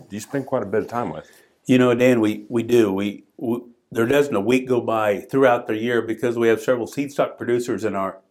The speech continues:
Speaker 2: in our area, and they're always mer-, merchandising bulls, so we're, we're fertility testing year round, not just in the spring of the year prior to breeding season. So, you know, we're thankful for the opportunity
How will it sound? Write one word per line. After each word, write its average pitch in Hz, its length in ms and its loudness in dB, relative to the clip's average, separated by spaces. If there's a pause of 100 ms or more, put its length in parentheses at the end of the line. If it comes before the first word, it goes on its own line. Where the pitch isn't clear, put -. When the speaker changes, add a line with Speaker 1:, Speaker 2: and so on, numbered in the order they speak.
Speaker 2:
in 110 120 -4
our 98 140 -2
area, 120 500 2 (260)
and 110 160 -2
they're 98 440 0
always 107 320 0
mer-, 104 280 -4
merchandising 107 680 -2
bulls, 104 340 -6
so 104 120 -4
we're, 92 200 -4 (360)
we're 101 120 2 (220)
fertility 117 480 2
testing 98 540 -2 (240)
year 113 260 2
round, 101 460 0
not 104 220 -4
just 107 260 -6
in 110 120 -2
the 95 80 -6
spring 107 360 -8
of 98 80 -8
the 98 80 -6
year 98 260 -2
prior 98 380 2
to 92 80 -8
breeding 98 340 -8
season. 87 400 -10
So, 85 320 -6 (480)
you 123 140 0
know, 120 360 2 (300)
we're 117 180 0
thankful 135 520 0
for 107 160 -2
the 104 120 2
opportunity 104 680 -4